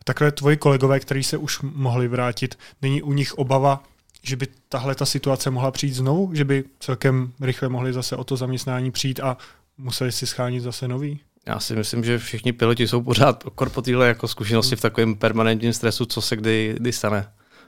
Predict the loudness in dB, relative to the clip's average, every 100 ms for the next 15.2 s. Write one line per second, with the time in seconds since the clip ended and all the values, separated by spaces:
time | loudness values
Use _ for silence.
0 | -2 2 2 0 2 4 4 2 -2 -2
1 | 0 2 4 2 2 -2 0 0 0 -4
2 | -2 -2 -2 -8 -4 0 0 -2 _ _
3 | _ _ -8 -2 2 4 4 4 2 2
4 | 0 2 2 0 -2 0 2 2 2 0
5 | 2 4 6 4 0 2 2 4 2 0
6 | -2 -2 -2 -8 -12 -8 -4 0 2 2
7 | -2 -2 0 2 0 -2 -10 -20 -20 -20
8 | -20 -20 _ -12 -6 -4 -2 0 2 0
9 | 0 -2 0 0 0 -6 -6 -4 -4 2
10 | 4 4 0 -2 -2 0 0 2 2 2
11 | 2 2 2 2 0 0 0 0 -2 -2
12 | -2 0 0 -4 -4 0 0 0 0 -2
13 | -2 -2 0 2 2 2 2 0 -4 -4
14 | -4 -6 -6 -4 -6 -8 -8 -10 -18 -20
15 | -16 -16